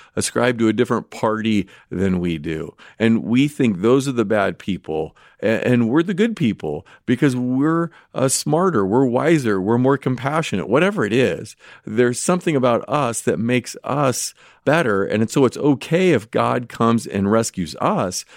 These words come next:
but he shouldn't rescue them. Obviously, that kind of thinking goes against God's plan, against God's will. It's sinful thinking, wrong thinking.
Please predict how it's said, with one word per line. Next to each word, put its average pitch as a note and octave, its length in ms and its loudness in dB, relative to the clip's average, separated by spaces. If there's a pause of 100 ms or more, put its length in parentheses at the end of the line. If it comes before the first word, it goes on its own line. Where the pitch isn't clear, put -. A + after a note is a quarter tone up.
(140)
but B2+ 140 2
he D#3 140 -2
shouldn't C#3 580 0
rescue A2+ 520 0 (220)
them. B2 640 -2 (480)
Obviously, A#2+ 720 0
that G2 200 0
kind A#2 180 0
of F2+ 100 -6
thinking E2+ 380 -4
goes F#2 180 2
against F#2 400 0
God's G2 260 -2
plan, D2+ 440 -8
against F2+ 420 -2 (400)
God's G2+ 380 -2 (120)
will. E2 580 -6
It's G#2 260 -4
sinful C#3+ 500 -2
thinking, E2 460 -10
wrong A#2 500 0
thinking. - 540 -10